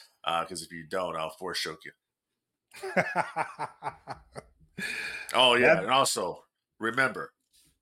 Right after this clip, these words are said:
Speaker 1: always remember, the dark side will be with you always.
Speaker 2: <sighs> May the force be with you, people. Don't
Speaker 1: Oh,
Speaker 2: listen.
Speaker 1: fuck you.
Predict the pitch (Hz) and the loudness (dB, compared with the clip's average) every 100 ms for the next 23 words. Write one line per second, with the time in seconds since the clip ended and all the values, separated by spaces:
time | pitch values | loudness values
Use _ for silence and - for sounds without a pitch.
0 | _ - 147 170 151 107 78 - - 90 | _ 4 8 8 6 2 -4 -8 -8 -10
1 | 90 73 71 - _ _ _ _ _ 90 | -12 -14 -16 -20 _ _ _ _ _ -8
2 | 82 98 90 - 82 71 - _ - 80 | -4 -4 -2 -4 -4 -6 -12 _ -16 -10
3 | 87 82 80 76 69 50 - - - _ | -10 -8 -10 -10 -12 -12 -10 -10 -14 _
4 | _ _ _ _ _ - - _ - - | _ _ _ _ _ -18 -18 _ -20 -20
5 | - - - - - _ - - - - | -20 -20 -20 -20 -20 _ -12 -10 -10 -10
6 | 98 104 90 - 113 123 123 101 110 95 | -6 -4 -4 -6 -2 0 0 -4 -4 -4
7 | 87 85 76 85 78 73 76 98 151 185 | -8 -12 -14 -14 -14 -14 -10 -2 6 8
8 | 175 147 110 107 107 - 101 90 | 8 6 0 0 -2 -4 -6 -6